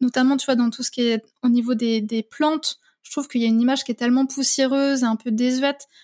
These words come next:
qu'il y a vraiment plein de choses à faire. Et en ça, ouais, le packaging permet vraiment de, de s'éclater et surtout de se démarquer parce que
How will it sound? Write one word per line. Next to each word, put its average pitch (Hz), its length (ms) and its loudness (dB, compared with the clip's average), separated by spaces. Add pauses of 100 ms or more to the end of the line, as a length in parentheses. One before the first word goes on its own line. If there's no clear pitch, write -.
(120)
qu'il 233 120 -2
y 220 60 -2
a 220 80 -2
vraiment 254 300 2
plein 269 160 -2
de 254 60 2
choses 247 220 -2
à 226 80 -2
faire. 302 180 -2 (240)
Et 247 80 0
en 240 100 2
ça, 285 220 0
ouais, 277 100 0
le 220 140 0
packaging 233 500 -2
permet 226 280 -2
vraiment 233 300 0
de, 226 380 -2 (380)
de 233 120 0
s'éclater 269 600 0
et 262 40 2
surtout 254 280 -6
de 277 60 -6
se - 80 -2
démarquer 233 500 0
parce 226 220 0
que - 80 -6